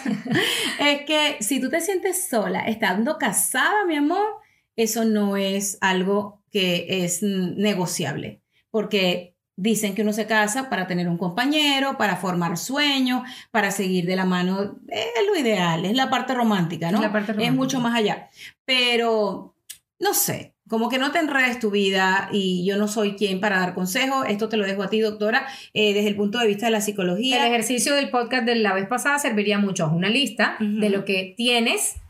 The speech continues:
Speaker 2: de lo que deseas. En este caso, por ejemplo, eh, sería interesante, es otro tipo de ejercicio.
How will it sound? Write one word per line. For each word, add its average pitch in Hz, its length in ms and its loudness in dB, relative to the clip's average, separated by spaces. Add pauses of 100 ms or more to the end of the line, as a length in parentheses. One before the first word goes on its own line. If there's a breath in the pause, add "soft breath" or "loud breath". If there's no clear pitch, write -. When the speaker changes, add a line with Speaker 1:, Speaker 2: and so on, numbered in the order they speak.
(140)
Speaker 2:
de 220 140 0
lo 202 160 0
que 196 140 -2
deseas. 202 600 2
En 202 120 -2
este 202 220 -2
caso, 262 300 2
por 240 120 2
ejemplo, 214 500 2
eh, 208 140 2
sería 202 220 0
interesante, 208 580 0
es 208 80 2
otro 240 200 0
tipo 233 200 0
de 233 60 2
ejercicio. 202 420 -4